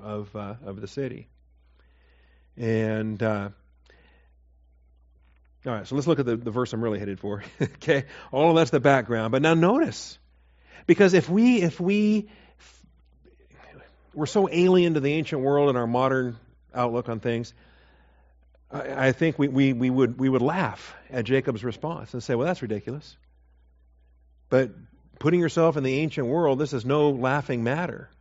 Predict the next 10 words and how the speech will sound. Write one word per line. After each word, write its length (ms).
Okay? 500
So, 480
um, 720
here's 200
the 80
massacre, 640
here's 260
the, 140
the 200
murder. 560